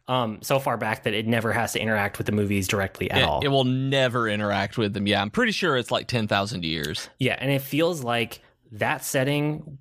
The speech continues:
Speaker 1: would never exist under Disney unless it had already existed before. Like, I still think
Speaker 2: Yep.
Speaker 1: we might get that because it's part of the old lore, but it doesn't feel like if it, it's something that if it didn't already exist, Disney would never approve something like that.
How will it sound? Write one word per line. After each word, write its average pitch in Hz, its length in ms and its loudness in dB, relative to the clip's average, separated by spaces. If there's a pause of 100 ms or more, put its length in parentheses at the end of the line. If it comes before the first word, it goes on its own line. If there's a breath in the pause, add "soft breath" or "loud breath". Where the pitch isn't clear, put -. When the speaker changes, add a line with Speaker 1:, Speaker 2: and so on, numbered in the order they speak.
Speaker 1:
would 117 240 0
never 120 460 0
exist 107 500 -2
under 117 280 0
Disney 123 520 0
unless 123 300 -2
it 113 80 -2
had 117 140 -2
already 107 300 0
existed 98 380 -2
before. - 440 -4 (120)
Like, 131 200 0
I 143 120 0
still 175 240 -4
think 135 220 0
Speaker 2:
Yep. 107 100 0
Speaker 1:
we 117 120 0
might 104 420 -2
get 92 220 -4
that 190 280 0
because 131 320 0
it's 131 120 -8
part 120 280 -2
of 107 120 -2
the 110 80 -4
old 92 320 -4
lore, 156 320 -2 (360 loud breath)
but 139 220 0
it 139 100 -4
doesn't 135 320 0
feel 147 160 -2
like 135 160 0
if - 240 -12 (240)
it, 160 260 2
it's 143 180 -4
something 180 380 0
that 127 160 0
if 113 100 -4
it 117 100 -2
didn't 147 200 0
already 131 300 0
exist, 107 600 -2
Disney 127 400 0
would 120 200 -2
never 110 680 0
approve 104 540 -2
something 90 380 -2
like 85 260 -4
that. - 340 -2